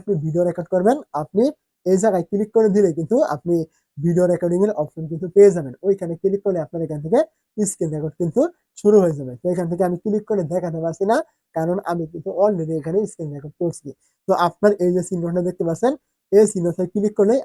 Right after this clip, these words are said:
আপনি রেকর্ড করার অপশন কিন্তু এখান থেকে পেয়ে যাবেন। তারপর আপনি এখান থেকে রেকর্ড করে এই জায়গাতে আবারও সেভ করার অপশন পাবেন। এখানে ক্লিক করলে আপনি সেভ কিন্তু করতে পারবেন আপনার এই স্ক্রিন রেকর্ডটা।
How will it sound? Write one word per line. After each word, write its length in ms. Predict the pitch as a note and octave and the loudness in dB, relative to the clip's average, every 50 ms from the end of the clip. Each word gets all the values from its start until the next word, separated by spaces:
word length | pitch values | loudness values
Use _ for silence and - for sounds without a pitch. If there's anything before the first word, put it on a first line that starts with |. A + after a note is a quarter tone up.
| - D3 | -6 -12
আপনি 200 | - - G3+ B3+ D#4+ E4+ _ _ _ _ _ - | -8 -4 -4 -2 -2 -4 _ _ _ _ _ -8
রেকর্ড 360 | D#3+ E3 E3 D#3+ F3+ E3+ D#3+ - | -6 -6 -4 -4 -6 -8 -6 -4
করার 180 | F#3 F#3 F#3 E3+ - | -2 -2 -2 -4 -6
অপশন 220 | D3 C#3 - D#3+ D#3 - | -8 -8 -8 -10 -8 -8
কিন্তু 140 | E3+ D#3 E3 D3+ | -6 -6 -4 -6
এখান 140 | - D3+ C#3+ | -6 -8 -10
থেকে 140 | D3+ D3+ E3+ - | -8 -10 -8 -2
পেয়ে 160 | - G3 F#3+ D#3+ | 0 0 0 0
যাবেন। 180 | D#3+ C3+ A2+ G2+ - _ _ _ _ _ - | -4 -6 -10 -12 -16 _ _ _ _ _ -4
তারপর 260 | E3 D#3 D3+ E3 F3 F3 E3 | -4 -4 -2 -2 -4 -4 -4
আপনি 100 | - F#3+ F3 | -4 -4 -4
এখান 140 | E3 E3 D#3+ | -4 -4 -4
থেকে 120 | E3 E3 F3 E3 | -4 -2 -2 -2
রেকর্ড 200 | D#3 - D#3+ D3+ - G3 | -4 -6 -8 -4 0 2
করে 120 | G#3 B3+ D#4 - _ _ _ _ _ | 2 2 2 -2 _ _ _ _ _
এই 140 | G3 G3+ G#3 F#3+ A3 | 8 8 8 8 6
জায়গাতে 280 | A3 F3 F3+ D#3+ - F#3 E3+ | 2 2 0 0 0 -2 0
আবারও 200 | D#3+ F3 G3+ C4+ E4 - _ _ _ _ _ - - | 2 2 2 2 2 0 _ _ _ _ _ -10 -6
সেভ 160 | F#3 E3+ E3 - - | -4 -4 -4 -4 -2
করার 180 | F3+ F#3 F3+ E3+ | -2 -2 -2 -2
অপশন 200 | E3 - F#3 F3+ E3+ | -4 -6 -8 -6 -2
পাবেন। 200 | G3 G3 A3+ C4+ C#4+ - - E3+ | 0 0 0 0 -2 -4 -8 -6
এখানে 200 | - F3 E3 E3 E3 | -6 -4 -6 -4 -2
ক্লিক 220 | - G3 F#3+ G3+ G3 | 0 0 0 2 0
করলে 140 | G3+ F3 D#3+ D#3 | -2 -2 -2 -2
আপনি 140 | D#3 F#3 B3+ D#4+ F4 - _ _ _ _ _ | -2 -2 -4 -4 -4 -8 _ _ _ _ _
সেভ 220 | - - F3+ E3+ D#3 - - | -10 -6 -6 -6 -4 -6 -8
কিন্তু 160 | E3 D#3 E3+ E3 | -8 -6 -4 -6
করতে 180 | F3+ E3 - G3 F3 | -6 -6 -4 -4 -4
পারবেন 200 | F3+ F#3+ G#3 G#3 - C3 | -2 -2 -4 -4 -6 -8
আপনার 220 | C3+ - F3+ F#3 F#3 F#3 D#3+ | -6 -2 -2 -2 -2 -2 -4
এই 80 | E3+ G3+ G3 F#3+ | -4 -4 -6 -8
স্ক্রিন 180 | - - E3 D3 D3 | -8 -10 -10 -10 -10
রেকর্ডটা। 340 | C#3 - C#3+ - - C3 | -12 -14 -16 -16 -14 -16